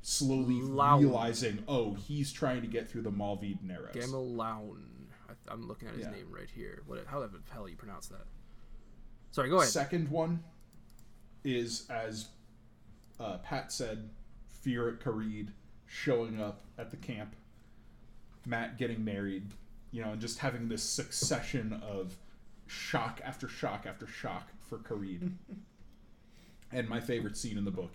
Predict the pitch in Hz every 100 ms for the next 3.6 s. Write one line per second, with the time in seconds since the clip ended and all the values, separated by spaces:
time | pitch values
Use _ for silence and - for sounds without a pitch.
0 | - 110 92 90 - - - - - -
1 | - - 92 85 82 - - - - -
2 | - - - - - - - 123 107 113
3 | 107 113 107 107 98 90